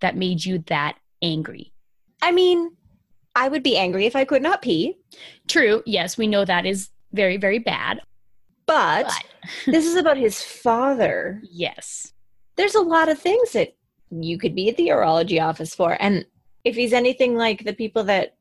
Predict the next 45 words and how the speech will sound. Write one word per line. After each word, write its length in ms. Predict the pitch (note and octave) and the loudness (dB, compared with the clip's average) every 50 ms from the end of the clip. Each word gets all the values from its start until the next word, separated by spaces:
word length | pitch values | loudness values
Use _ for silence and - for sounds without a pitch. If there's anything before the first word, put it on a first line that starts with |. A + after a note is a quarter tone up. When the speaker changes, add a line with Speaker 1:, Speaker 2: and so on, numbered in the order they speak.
| _ _ | _ _
Speaker 2:
have 200 | _ - - G#3 | _ -12 -8 -6
been 180 | G3+ G#3 G3 G3 | -4 -2 -2 -2
coming 280 | G#3 G#3+ G#3 G#3 G3+ G3+ | -2 -4 -4 -4 -2 -4
into 160 | G3 F3 F3 | -4 -4 -4
the 80 | E3+ | -4
vet 220 | D#3 G3+ D#4 - - | -2 -2 -4 -4 -4
clinic, 480 | - A#3+ F#3+ F3+ F#3 F#3 - - - _ _ _ _ _ - | -4 -4 -2 -2 -4 -6 -8 -12 -20 _ _ _ _ _ -8
is 100 | G3 F#3 | -4 -2
he 60 | F#3 | 0
mad 240 | F#3 F#3 F#3 F#3+ F3+ | 0 0 0 -2 0
that 60 | G3+ | 0
he 80 | F#3+ F#3 | 0 0
has 140 | F#3 F#3+ - | 0 0 -2
to 60 | F#3 | -2
wear 120 | E3+ D#3 D3+ | -2 -2 -2
a 40 | |
mask 560 | D#3 D#3 D#3 D#3+ G#3+ C4+ D#4+ D#4+ - - - - _ | -2 -2 -2 -2 -2 -4 -6 -6 -8 -12 -18 -8 _
or, 640 | - F3 E3 D#3+ E3 E3 D#3 D#3+ - - D#3+ F#3+ - _ - E4+ F4+ F4 | 0 2 2 2 2 0 0 -2 -2 -4 -6 -6 -8 _ -18 -14 -10 -6
Speaker 1:
Right? 200 | A#2 - C4+ D4+ | -4 -4 -2 0
Speaker 2:
you 80 | - - | 0 2
know, 200 | G3 F#3+ G3 A3 | 2 0 0 -2
like, 400 | B3+ C4 A#3+ G#3 F#3+ E3+ E3+ E3 | -2 -2 0 2 2 2 0 -2
he 100 | - G3 F3+ | 0 0 0
has 140 | F3+ F3+ | 0 -2
to 100 | - F#3+ | -4 -4
social 280 | - F#3+ F#3 F#3 - D#3+ | -2 -2 0 0 -2 -4
distance 680 | D#3+ G#3+ A#3 B3+ - - D#4+ D#4 D#4 D#4 D#4+ D#4+ B3+ B3 | 0 2 2 2 2 0 0 0 0 0 -2 0 0 2
or 260 | A#3 - D#3+ D#3+ - | 2 2 2 0 0
the 80 | F#3 | -2
Speaker 1:
Mm-hmm. 40 | F3+ | -2
Speaker 2:
door 260 | F3+ G3+ A3+ C4 C#4 | 0 2 2 2 2
was 160 | C4 D4 C#4+ D4 | 2 0 -2 -2
locked 760 | D4 D4 D4 C#4+ C#4+ C#4+ C#4 C#4 C#4 C#4 - - - - - - | 0 2 2 2 2 2 0 0 -2 -4 -8 -14 -14 -14 -10 -4
or 720 | - F3+ E3+ D#3+ E3 D3 B2+ G2+ F#2+ F#2+ F#2 - G3 G3 - | -2 0 2 2 4 4 2 2 0 0 0 -2 -2 -2 -2
Speaker 1:
Well, 440 | B3 C4+ C#4+ B3+ A#3 A3+ A3+ - - - - - | 0 2 2 4 4 2 2 0 -2 -8 -6 -2
the 160 | - G#3+ - | -2 -2 0
only 240 | - B3+ D4 E4+ F#4+ | 2 4 6 6 4
thing 160 | F#4 G4+ F#4+ F4 | 4 2 2 2
that 100 | F4 D#4+ | 2 2
it 120 | C4 A#3 | 2 0
says 320 | - - - A3+ A3+ A3 A3+ | 0 0 0 2 2 2 2
about 260 | G3+ G3 F#3 - F3+ | 2 2 0 0 0
why 280 | E3+ E3+ E3+ E3 E3+ | -2 -2 -2 -2 -2
he 140 | E3 E3 A3+ G3 | -2 -4 -4 -2
became 240 | A3 - - A#3 | -4 -4 -4 -4